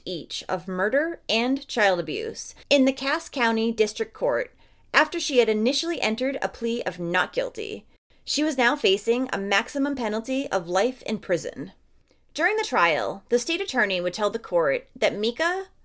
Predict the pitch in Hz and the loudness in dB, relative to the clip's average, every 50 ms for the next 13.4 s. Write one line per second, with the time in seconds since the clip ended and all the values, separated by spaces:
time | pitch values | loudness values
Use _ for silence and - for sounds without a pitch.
0 | _ _ - 226 226 233 - - 247 226 254 269 277 285 - - _ _ _ - | _ _ 0 0 0 0 -2 -4 -2 2 2 2 0 0 -6 -12 _ _ _ -2
1 | - 311 330 330 370 349 - _ - 339 - - 262 240 214 196 190 - - - | 0 0 0 0 -2 -6 -6 _ -10 -8 -6 0 2 4 4 4 4 2 -2 -4
2 | 202 185 - 170 170 165 151 - 101 73 71 - 127 - - - - - - _ | -6 -4 -2 -2 -2 -2 -2 -4 -4 -4 -4 -4 -6 -6 -8 -8 -8 -12 -14 _
3 | _ _ _ _ _ _ 240 302 320 302 302 - - 214 208 190 170 135 143 190 | _ _ _ _ _ _ 6 6 6 6 4 6 6 6 6 6 4 4 2 0
4 | 190 - _ _ _ - 202 196 220 269 330 359 339 370 381 381 392 392 - - | -4 -10 _ _ _ -16 -8 -4 0 2 2 2 2 0 -2 -2 -2 0 2 2
5 | 254 254 - 247 226 233 220 202 202 - 208 190 190 190 - 170 160 170 175 208 | 0 2 4 4 4 4 4 2 2 2 2 0 0 0 0 2 4 4 4 2
6 | - 262 262 262 277 302 311 - _ _ _ _ _ - 185 - - - 220 214 | 2 -2 -2 -2 -2 -6 -10 -12 _ _ _ _ _ 0 2 2 2 2 0 2
7 | 208 196 202 202 - 208 202 185 170 165 160 - 127 143 160 - 107 - 85 80 | 4 4 4 4 2 0 0 0 0 -2 -2 -2 -4 -6 -4 -8 -8 -8 -8 -10
8 | 69 - - - _ _ _ _ _ _ _ _ _ _ _ _ _ _ 302 330 | -10 -14 -18 -20 _ _ _ _ _ _ _ _ _ _ _ _ _ _ 2 2
9 | 359 403 427 427 403 - 285 - 247 226 226 240 - - 202 180 165 160 160 170 | 4 6 6 4 4 2 0 0 0 0 0 -2 -2 -2 -2 -2 0 0 0 0
10 | 185 180 - 220 202 190 175 156 165 - - 185 214 196 - - - - 339 392 | 0 0 2 4 4 6 6 4 2 0 -2 2 2 2 2 2 0 0 0 0
11 | 370 330 269 277 285 - 285 269 247 226 208 196 202 208 - 254 269 294 311 330 | 0 2 0 0 0 0 -2 -2 -2 -2 -2 -4 -6 -4 -2 0 0 0 -2 -4
12 | 330 - _ 269 269 226 247 - - 320 339 339 - - - 294 220 220 262 247 | -8 -12 _ 0 0 0 0 -4 -2 -2 -2 -2 -4 -4 -6 -4 -2 -2 -2 -2
13 | - - 233 220 214 208 208 | -2 -4 -4 -4 -2 -4 -6